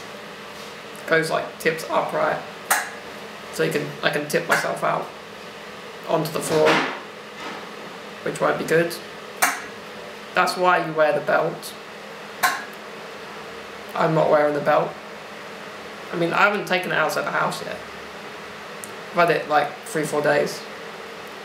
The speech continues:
So I'm just, like, waiting for the weather to warm up. The minute it does, I'm out of here.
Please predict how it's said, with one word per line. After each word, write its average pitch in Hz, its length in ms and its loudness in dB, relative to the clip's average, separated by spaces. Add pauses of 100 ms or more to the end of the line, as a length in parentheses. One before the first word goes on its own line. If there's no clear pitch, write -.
(760)
So 143 380 6 (180)
I'm 143 160 0
just, - 260 0
like, - 200 -2 (1040)
waiting 185 280 6
for 170 100 0
the 165 60 4
weather 160 280 6
to 160 60 -6
warm 160 200 2
up. - 140 0 (1700)
The 175 60 0
minute 180 240 8
it 151 80 2
does, 147 240 6
I'm 147 80 2
out 143 180 2
of - 140 -4
here. 185 100 -4